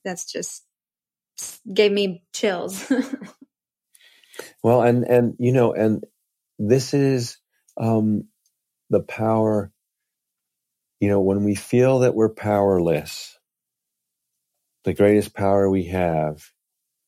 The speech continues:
Speaker 2: is to speak the truth of where we are.
Speaker 1: Hmm.
Speaker 2: Because it will, the ex-, the act of expression itself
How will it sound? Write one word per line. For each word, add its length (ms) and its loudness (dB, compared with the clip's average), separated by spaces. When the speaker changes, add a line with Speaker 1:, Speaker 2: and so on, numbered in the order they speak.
Speaker 2:
is 180 -4
to 120 -6
speak 460 -4
the 60 -6
truth 460 -4
of 100 -4
where 200 -2
we 160 -2
are. 360 -8
Speaker 1:
Hmm. 560 -8
Speaker 2:
Because 300 -4
it 140 0
will, 180 0
the 280 -2
ex-, 360 -10
the 220 -4
act 340 -2
of 140 0
expression 760 -2
itself 1120 -4